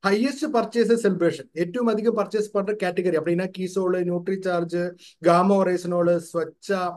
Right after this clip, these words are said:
இந்த மாதிரி கே-, துளசி paint, இந்த எல்லா கேட்டகரியிலும் வந்து ഏറ്റവും அதிகம் purchase பண்ற ஆளுங்களுக்கு highest பர்ச்சேசஸ்க்கு வந்து celebration இருக்கு.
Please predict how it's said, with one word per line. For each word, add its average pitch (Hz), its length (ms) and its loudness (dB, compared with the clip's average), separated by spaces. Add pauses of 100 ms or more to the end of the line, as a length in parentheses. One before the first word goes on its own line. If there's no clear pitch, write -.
(320)
இந்த 202 180 4
மாதிரி 208 240 4
கே-, 190 100 0 (100)
துளசி 185 280 0 (100)
paint, 180 300 0 (460)
இந்த 208 100 2 (120)
எல்லா 240 140 -2 (140)
கேட்டகரியிலும் 220 640 0
வந்து 208 240 -2 (560)
ഏറ്റവും 233 340 -2
அதிகம் 254 320 -4
purchase 214 380 -4
பண்ற 196 200 -2
ஆளுங்களுக்கு 170 380 -2
highest 226 420 -2
பர்ச்சேசஸ்க்கு 185 680 -6
வந்து 175 200 0 (480)
celebration 175 480 0
இருக்கு. 156 200 -4